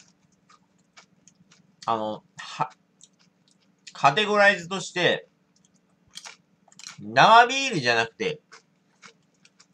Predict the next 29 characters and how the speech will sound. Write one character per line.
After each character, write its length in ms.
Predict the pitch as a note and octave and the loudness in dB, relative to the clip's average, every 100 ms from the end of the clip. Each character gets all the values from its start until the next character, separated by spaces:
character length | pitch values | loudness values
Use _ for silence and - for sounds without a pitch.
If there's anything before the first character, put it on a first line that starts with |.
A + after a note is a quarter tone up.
| _ - | _ 0
発 220 | D3 - | 0 0
泡 140 | B3+ C#4 | -2 -2
酒 140 | C#4+ | -2
に 60 | C3+ | -2
な 120 | B2 | -2
っ 60 | - | -2
ち 80 | |
ゃ 60 | G2+ | -8
う 20 | |
ん 20 | E2 | -10
で 20 | |
す 80 | F2+ | -12
よ 120 | D#2+ | -14
ね。 180 | C#3+ E3 _ _ _ _ _ _ _ _ _ - - - _ _ _ - - | -14 -16 _ _ _ _ _ _ _ _ _ -14 -14 -14 _ _ _ -20 -8
ま 120 | F#3 | -8
あ、 20 | |
そ 160 | G#3 A3+ | -4 -4
の 160 | C4 | -4
ギ 120 | D#3+ F#3+ | -4 -4
リ 140 | A#3 | -4
ギ 160 | A3+ A#3 | -4 -6
リ 60 | A3+ | -2
ぐ 60 | |
ら 80 | A3+ | 0
い 60 | C#3+ | 0
の 80 | |
ラ 180 | G#2 G#2+ | 0 0
イ 100 | |
ン 40 | C3 | -2